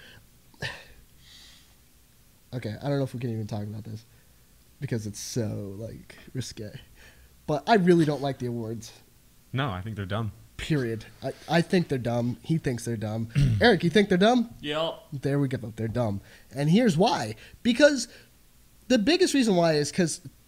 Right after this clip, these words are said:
Speaker 1: like, no one cares. No one even, half the people don't even know how this stuff even came to be.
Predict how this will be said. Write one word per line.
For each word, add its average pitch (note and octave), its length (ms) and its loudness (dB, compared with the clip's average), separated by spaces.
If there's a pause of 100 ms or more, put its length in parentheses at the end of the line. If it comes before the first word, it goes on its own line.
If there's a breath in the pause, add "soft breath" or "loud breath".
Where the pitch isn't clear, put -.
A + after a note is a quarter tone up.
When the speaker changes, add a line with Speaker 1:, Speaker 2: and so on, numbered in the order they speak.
(240)
Speaker 1:
like, A3 160 2
no C4+ 100 6
one E4 140 6
cares. C#3 460 0
No A#3+ 100 2
one E4+ 100 6
even, A#3 500 0 (140)
half F4 200 2
the F4 60 0
people D4+ 200 2
don't B3+ 140 4
even G#3+ 120 2
know G#3+ 140 4
how G3+ 120 2
this F3+ 160 0
stuff F#3+ 220 -2
even E3 220 -2
came D3+ 240 -2
to A#2+ 60 -4
be. A#2+ 280 -8